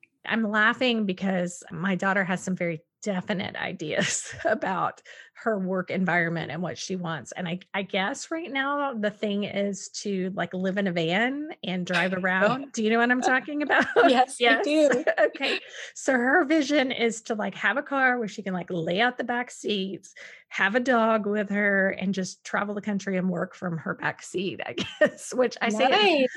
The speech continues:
Speaker 1: laughing tongue in cheek,
Speaker 2: Mm-hmm.
Speaker 1: but there are people who are living that life, and more power to them. And it's travel and it's adventure, and it, it totally fits her personality where she can just hop out and hike for the day <laughs> or do whatever. S-, it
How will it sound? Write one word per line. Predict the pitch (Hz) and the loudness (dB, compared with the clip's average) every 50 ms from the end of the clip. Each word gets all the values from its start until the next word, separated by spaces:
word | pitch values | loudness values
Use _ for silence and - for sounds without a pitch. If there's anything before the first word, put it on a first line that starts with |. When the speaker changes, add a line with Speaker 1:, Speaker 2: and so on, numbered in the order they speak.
| - - 277 | -8 -12 -6
Speaker 1:
laughing | 240 240 254 247 240 262 262 302 269 254 247 254 254 | -2 0 2 2 2 0 0 2 2 2 0 -2 -2
tongue | 254 254 247 233 226 | -2 -2 -2 0 -2
in | 220 214 | -4 -4
cheek, | 208 - 302 320 302 - - - | -2 -2 -2 -2 -2 -4 -10 -14
Speaker 2:
Mm-hmm. | 226 220 214 - _ _ | -10 -8 -8 -8 _ _
Speaker 1:
but | 277 269 254 254 - | 2 2 2 2 2
there | 277 285 302 320 349 | 4 4 6 6 6
are | 349 349 | 4 4
people | - - 349 349 415 370 311 | 4 2 2 2 2 0 0
who | 294 311 330 | 2 2 4
are | 330 302 | 4 2
living | 294 285 311 311 320 320 311 294 | 2 2 2 2 2 0 0 -2
that | 277 277 - - | -4 -4 -4 -4
life, | 233 233 262 302 349 381 339 269 202 - - - - | -6 -6 -4 -4 -4 -4 -4 -4 -6 -8 -10 -10 -6
and | 226 226 226 226 208 | -4 -4 -2 -4 -4
more | - 196 226 240 269 262 | -4 -2 -2 -2 -2 -4
power | - - 294 285 269 269 | -4 -4 -4 -4 -4 -6
to | - 262 262 254 | -8 -8 -6 -4
them. | 302 285 269 240 | -4 -4 -4 -2
And | 214 220 202 | -4 -4 -4
it's | 196 190 - - | -6 -6 -10 -14
travel | - - - 254 262 269 269 254 254 254 247 247 240 233 | -8 -2 0 0 0 0 -2 -2 -4 -2 -2 -2 -2 -2
and | 208 196 185 | -2 -2 -4
it's | 185 196 185 - | -4 -6 -6 -6
adventure, | 196 185 190 202 254 269 262 247 - 269 247 233 220 220 220 220 | -6 -6 -2 0 0 0 0 -2 -2 0 2 2 4 4 4 4
and | 185 185 180 180 180 190 - _ _ _ _ _ | 2 2 0 -2 -4 -6 -8 _ _ _ _ _
it, | 233 226 247 | 0 2 4
it | 240 233 233 | 4 4 2
totally | - 240 233 233 254 254 | 2 0 0 0 0 -2
fits | 247 - 233 220 - - | -4 -4 -6 -6 -6 -8
her | 208 | -6
personality | 190 208 190 - - 185 202 214 240 240 220 190 | -4 -6 -6 -4 -4 -4 -2 -2 0 -2 -2 -2
where | 180 185 180 | -4 -6 -8
she | - 208 | -8 -8
can | 196 196 180 | -8 -6 -4
just | 185 180 - - | -4 -4 -6 -8
hop | - - 196 196 - | -10 -8 -8 -6 -4
out | 196 196 196 190 170 - - - - - - - - - - _ _ | -2 0 2 2 0 -2 -6 -14 -20 -20 -20 -20 -20 -20 -20 _ _
and | - 196 175 180 156 165 165 165 214 - _ - | -8 -6 -4 -4 -4 -6 -6 -10 -12 -14 _ -18
hike | - - 240 247 262 254 254 - - | -10 -4 -2 -2 -2 -2 -4 -6 -6
for | 254 240 | -4 -2
the | 214 226 | -2 0
day | 202 226 220 214 214 214 190 202 | 0 0 0 -2 -2 -2 -2 -2
<laughs> | |
or | 180 - - - - - - _ - - | -2 -2 -2 -4 -6 -16 -20 _ -12 -10
do | 240 220 | -8 -8
whatever. | 226 196 190 - 139 185 208 - 220 208 208 196 | -6 -6 -6 -4 -4 -2 0 0 0 0 0 -2
S-, | 190 - - - | -4 -8 -4 -2
it | - 233 233 | 0 0 0